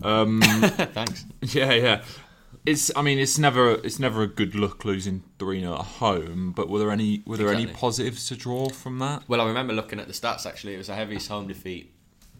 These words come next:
Speaker 2: since the start of my time covering Town, so three seasons, uh, heaviest home defeat in, you know,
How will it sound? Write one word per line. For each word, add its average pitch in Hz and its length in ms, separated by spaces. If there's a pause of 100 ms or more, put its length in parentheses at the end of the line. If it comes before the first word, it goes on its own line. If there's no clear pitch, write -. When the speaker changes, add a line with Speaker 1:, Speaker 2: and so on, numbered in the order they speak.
(400)
Speaker 2:
since 95 220
the 98 60
start 98 360
of 90 100
my 98 160
time 92 240
covering 90 280
Town, 87 260
so 92 180
three 101 260
seasons, 92 560 (520)
uh, 98 160
heaviest 98 340
home 98 160
defeat 92 260
in, 92 300 (400)
you 98 140
know, 87 140